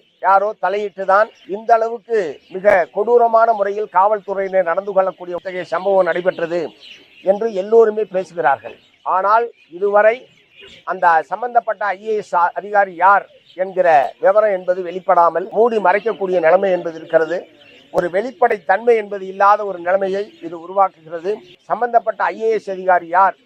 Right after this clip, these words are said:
என்பதை வெளிப்படையாக அறிவிக்க வேண்டும். அந்த வந்த ரெண்டு பெண்மணிகளுடைய வந்த கார் யாருக்கு உரிமையானது? இதெல்லாம் இந்த மாதிரியான பல கேள்விகளுக்கு விடை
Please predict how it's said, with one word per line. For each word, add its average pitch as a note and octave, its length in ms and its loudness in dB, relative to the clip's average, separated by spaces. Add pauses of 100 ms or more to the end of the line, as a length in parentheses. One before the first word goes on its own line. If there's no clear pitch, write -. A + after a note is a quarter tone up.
(140)
என்பதை F#3 240 0 (100)
வெளிப்படையாக F3 640 0 (200)
அறிவிக்க D#3 380 -6
வேண்டும். D#3+ 280 0 (140)
அந்த F#3 100 -2 (100)
வந்த A3+ 340 2
ரெண்டு G3 260 -10
பெண்மணிகளுடைய G3 800 -2
வந்த G3+ 240 -2 (120)
கார் A#3 300 0
யாருக்கு G3+ 380 -2
உரிமையானது? D3 440 -2 (280)
இதெல்லாம் A#3+ 360 0 (100)
இந்த A3 180 -6
மாதிரியான B3 360 0 (120)
பல A#3 220 4 (120)
கேள்விகளுக்கு A3+ 640 -2 (360)
விடை A#3 180 0